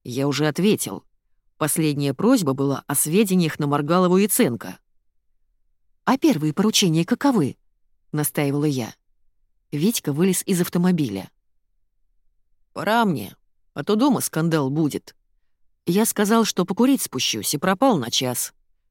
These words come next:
Еще раз предупреждаю. Брось копать, это опасно. Что ты знаешь?» «Если честно, то ничего», —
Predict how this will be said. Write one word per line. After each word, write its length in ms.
Еще 460
раз 160
предупреждаю. 840
Брось 340
копать, 400
это 220
опасно. 560
Что 220
ты 120
знаешь?» 520
«Если 280
честно, 480
то 140
ничего», — 580